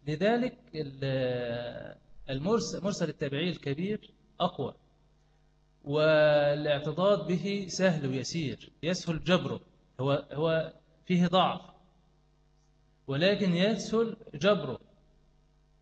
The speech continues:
يسهل أن يرتقي من الضعف إلى، إلى ال-، القبول. لذلك لما يعني وضع ال-، ال-، ال-،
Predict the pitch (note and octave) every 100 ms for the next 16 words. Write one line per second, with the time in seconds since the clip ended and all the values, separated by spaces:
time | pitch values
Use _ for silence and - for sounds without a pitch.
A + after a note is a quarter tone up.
0 | _ _ _ _ _ _ _ _ D3 G3+
1 | G3 F#3 F3 F3+ F3 G3+ G#3+ G3+ F3 E3
2 | E3 G#3 A3+ - - - - _ _ _
3 | _ - E3+ F3 F3 F3+ E3 D#3 D#3 D#3+
4 | D#3 - F3 F#3 F3+ A2+ - - _ _
5 | _ _ _ _ _ _ _ _ _ _
6 | _ _ _ C#3 D#3 F#3+ A#3+ B3 B3+ -
7 | D#3+ F3 A3+ G#3+ F#3 D3+ C3+ B2+ - -
8 | _ _ _ _ _ - D3 D3 D3+ G3
9 | F#3 D#3 C#3+ D#3 C#3+ C#3 C#3 C3+ C3 C3
10 | B2+ B2+ - - -